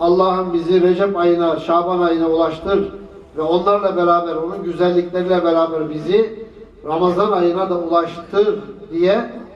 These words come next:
ettiğimiz duanın ne yapacağız? Karşılığını almış olacağız inşallah. Ramazan'ın birine, birinci gününe ulaşırsak. Cenab-ı Hak ulaşmayı nasip eylesin. Tabii ki yardımımız ne olacağı belli değil.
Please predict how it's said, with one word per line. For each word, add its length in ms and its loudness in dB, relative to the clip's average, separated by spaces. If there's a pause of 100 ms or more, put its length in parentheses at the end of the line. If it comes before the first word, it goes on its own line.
(120)
ettiğimiz 580 -2
duanın 640 0 (420)
ne 60 0
yapacağız? 380 0 (100)
Karşılığını 720 0 (560)
almış 380 -2
olacağız 500 -6
inşallah. 340 -8 (440)
Ramazan'ın 560 0
birine, 440 0
birinci 340 2
gününe 260 0
ulaşırsak. 560 -2 (420)
Cenab-ı 400 2
Hak 180 -2
ulaşmayı 440 -2
nasip 320 0
eylesin. 400 -4 (480)
Tabii 300 0
ki 60 0
yardımımız 600 0
ne 80 -4
olacağı 460 0
belli 260 -4
değil. 260 0